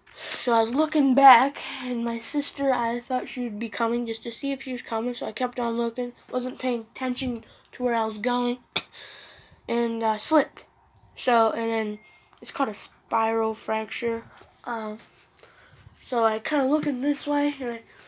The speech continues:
slipped, and my kn-, leg kinda bent in like this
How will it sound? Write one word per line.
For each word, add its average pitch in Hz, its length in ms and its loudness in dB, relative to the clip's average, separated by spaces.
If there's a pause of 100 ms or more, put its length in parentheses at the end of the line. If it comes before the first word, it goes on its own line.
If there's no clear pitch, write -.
(200)
slipped, 269 540 0 (1120)
and 269 140 0
my 226 160 -4
kn-, 226 300 -4 (240)
leg 247 360 0
kinda 220 260 -6
bent 214 340 -6 (240)
in 220 380 -2
like 208 260 -6 (3500)
this 226 420 -4